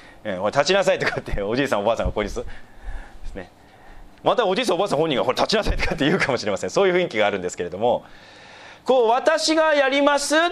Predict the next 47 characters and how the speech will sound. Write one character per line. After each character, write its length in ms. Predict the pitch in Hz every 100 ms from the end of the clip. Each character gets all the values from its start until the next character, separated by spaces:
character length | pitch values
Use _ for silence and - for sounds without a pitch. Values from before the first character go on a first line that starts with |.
| - -
て 120 | - 208
言 120 | 196
っ 20 |
て 260 | 196 - 214
る 180 | 202
と、 360 | 208 220 147 - - - -
そ 140 | 247
れ 60 | 175
は 80 | 208
無 80 |
理 140 | 285 381
強 140 | 415
い 20 | 415
は 80 |
で 100 | 320
き 80 | 294
な 100 | 294
い 40 | 202
ん 40 |
で 60 | -
す 120 | -
ね。 120 | - - _ - - _ _ - - _ _ - _ - - - -
で、 80 | 202
同 180 | 226 285
じ 140 | 285
こ 120 | 294
と 160 | 311 302
を 60 | 247
神 260 | 247 262
様 180 | 247 240
に 120 | 208
対 180 | 214 214
し 40 |
て 60 | 226
も 100 | 214
私 220 | 185 190
た 80 | 180
ち 80 | 170
は 60 |
や 120 | 131 139
っ 80 |
て 100 | -
し 120 | 151 156
ま 80 |
っ 100 | 147
て、 200 | - 180
で、 280 | 170 180 -